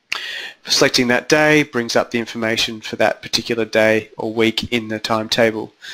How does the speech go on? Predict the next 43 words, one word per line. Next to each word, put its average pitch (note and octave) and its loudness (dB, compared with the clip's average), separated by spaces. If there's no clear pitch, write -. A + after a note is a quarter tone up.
And B2+ 4
then C3+ 4
finally, C#3 2
we C3 4
can B2+ 2
select B2 2
what - 0
period E3 6
and A#2 -2
what A#2 2
time A2+ 2
during A2+ -2
that A2 -2
period. A2 -2
So - 4
we've C3 6
got D#3+ 4
all E3+ 8
the D#3+ 6
information, C3 4
depending C#3 4
on C3 6
whether C3 6
you B2+ 4
think D#3 2
by B2 4
timetable D#3+ 2
or A#2 -6
whether B2+ 2
you C3 4
think C#3+ 0
by A#2+ 4
date. C3 2
It C3+ -8
doesn't D3 0
matter. B2+ 4
The B2+ 0
new C#3 -2
date B2+ 2
picker C3+ 0
will B2 0
help A#2+ 0
you A#2+ 2